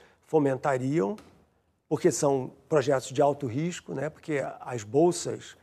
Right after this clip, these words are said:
em geral, são dadas pra projetos de pequeno risco, né?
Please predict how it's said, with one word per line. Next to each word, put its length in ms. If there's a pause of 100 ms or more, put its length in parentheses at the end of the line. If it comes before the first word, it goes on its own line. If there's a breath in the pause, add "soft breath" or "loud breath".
(120)
em 60
geral, 300
são 200
dadas 360
pra 120
projetos 560
de 120
pequeno 400
risco, 420
né? 220